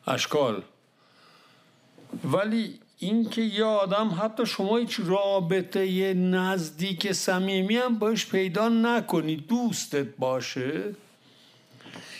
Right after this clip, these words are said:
چقدر مهمه که این آدم، این دوست، مرد یا زن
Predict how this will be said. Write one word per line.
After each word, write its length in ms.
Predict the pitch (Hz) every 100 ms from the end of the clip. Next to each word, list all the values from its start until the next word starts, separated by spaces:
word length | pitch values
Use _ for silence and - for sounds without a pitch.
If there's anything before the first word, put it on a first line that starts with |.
| -
چقدر 600 | - 180 185 208 208 170
مهمه 880 | 156 151 160 143 220 196 143 139 165 - -
که 100 | -
این 260 | 151 156 160
آدم، 640 | - 139 131 120 127 127 180
این 300 | 147 120 117
دوست، 680 | 151 208 220 - - - - _ _ _ _ -
مرد 380 | 127 190 190
یا 200 | 139 113
زن 340 | 101 104 98